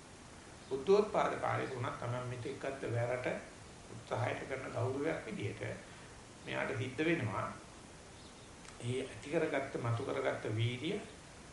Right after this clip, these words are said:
මේ සතිය වැඩෙන්න ඇරලා සතිය එක දිගට පවත්වාගෙන යාම සඳහා. ඒක නැත්තම් එහෙම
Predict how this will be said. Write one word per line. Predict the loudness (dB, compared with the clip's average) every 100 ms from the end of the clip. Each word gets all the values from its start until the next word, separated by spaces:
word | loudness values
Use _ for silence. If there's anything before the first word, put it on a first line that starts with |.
| -14 -14 -14 -14 -10
මේ | -6 -4
සතිය | 2 2 2 4 4
වැඩෙන්න | 6 4 2 2
ඇරලා | 4 4 4 2 0 -10 -14
සතිය | -10 -8 -4 -2 -2
එක | 0
දිගට | -2 -2 2 6 8 8 6 4 4 2 0 -6 -12 -14 -2
පවත්වාගෙන | 2 2 2 0 0 0
යාම | -2 -4
සඳහා. | -2 0 0 -2 -8 -12 -14 -6
ඒක | 0 2 2 4 4 4 -2 -10 -10 0 2
නැත්තම් | 2 0 -2 2 6
එහෙම | 6